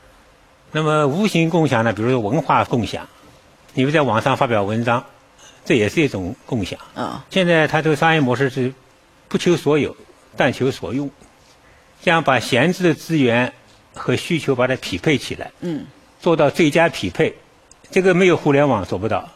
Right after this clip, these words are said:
Speaker 1: 没有移动终端也做不到。现在因为有了互联网，有了移动终端，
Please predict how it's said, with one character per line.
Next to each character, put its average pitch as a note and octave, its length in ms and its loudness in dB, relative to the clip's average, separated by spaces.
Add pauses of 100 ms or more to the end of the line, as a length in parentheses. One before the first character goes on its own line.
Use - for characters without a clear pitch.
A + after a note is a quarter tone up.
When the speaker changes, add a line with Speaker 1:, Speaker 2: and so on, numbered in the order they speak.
Speaker 1:
没 E3 140 0
有 C#3+ 100 2
移 D3 120 0
动 D3+ 140 0
终 C#3 180 0
端 C3+ 180 0
也 F2+ 100 -6
做 F2+ 160 -8
不 F2+ 80 -10
到。 F2 160 -8 (760)
现 F#3+ 120 0
在 F#3+ 120 4
因 G3 120 4
为 F#3 120 4
有 C#3 100 4
了 E3+ 100 4
互 E3 160 -2
联 E3 160 4
网， A2+ 320 0
有 B2+ 80 0
了 C3 60 0
移 D3 100 -4
动 C#3 140 0
终 C#3+ 160 0
端， D3 220 0